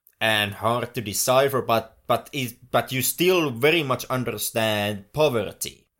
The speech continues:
You understand what the film is tackling about. But in, in here, it is so local, the, the film and its themes,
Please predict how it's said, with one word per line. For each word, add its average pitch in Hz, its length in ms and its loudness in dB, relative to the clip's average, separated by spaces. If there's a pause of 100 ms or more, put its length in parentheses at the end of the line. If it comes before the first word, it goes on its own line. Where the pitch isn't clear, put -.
(140)
You 110 260 0
understand 113 640 -2
what 101 140 -6
the 104 80 -12
film 110 380 -4
is 95 120 -8
tackling 123 500 -4
about. - 340 -10 (280)
But 143 420 -2 (120)
in, 180 260 -2
in 170 220 0
here, 170 800 2 (360)
it 139 140 -2
is 160 200 2
so 202 300 6
local, 180 800 2 (320)
the, 123 340 4
the 123 120 -2
film 156 380 0
and 113 200 -4
its - 160 -8
themes, 196 680 -6